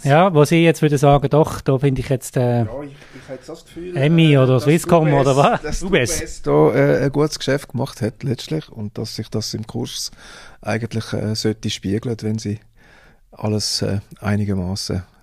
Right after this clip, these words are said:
Speaker 2: richtig machen, was aber in der Vergangenheit nicht immer so war. Also es hat immer wieder dann trotz Potenzial, hat man das Potenzial von dieser Aktie,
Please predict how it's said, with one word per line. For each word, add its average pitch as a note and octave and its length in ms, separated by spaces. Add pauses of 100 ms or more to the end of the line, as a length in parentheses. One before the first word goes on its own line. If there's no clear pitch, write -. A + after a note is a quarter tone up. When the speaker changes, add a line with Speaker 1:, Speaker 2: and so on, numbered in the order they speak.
(120)
Speaker 2:
richtig A2 360
machen, F#2 320
was G2 200
aber G2+ 140
in G2+ 80
der G#2+ 60
Vergangenheit F#2+ 680 (1000)
nicht G2+ 180
immer G#2 240
so G#2 140
war. A#2 320
Also F#2+ 180
es F#2+ 100
hat - 180
immer F#2 200
wieder F#2 140
dann F#2 260 (260)
trotz G2 300
Potenzial, F#2 760
hat - 140
man F#2+ 80
das F2+ 140
Potenzial F#2+ 540
von G2 100
dieser F#2+ 160
Aktie, G2 560